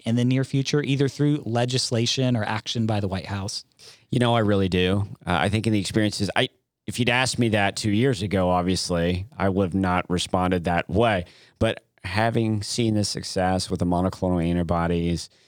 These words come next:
Speaker 2: um, how we can expedite the care of patients,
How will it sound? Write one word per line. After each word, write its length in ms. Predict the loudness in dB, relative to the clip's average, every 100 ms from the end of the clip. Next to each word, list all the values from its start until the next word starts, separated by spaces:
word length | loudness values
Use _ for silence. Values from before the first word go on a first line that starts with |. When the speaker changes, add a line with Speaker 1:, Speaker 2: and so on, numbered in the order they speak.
| _ _ -6
Speaker 2:
um, 460 | -2 0 0 -2
how 280 | -4 -2 -2
we 120 | -2
can 180 | -4 -4 -4
expedite 640 | -4 -2 -2 0 0 -2
the 100 | -2
care 400 | -4 -2 0 0
of 100 | -2
patients, 760 | -4 -4 -2 -2 -2 -2 -4 -10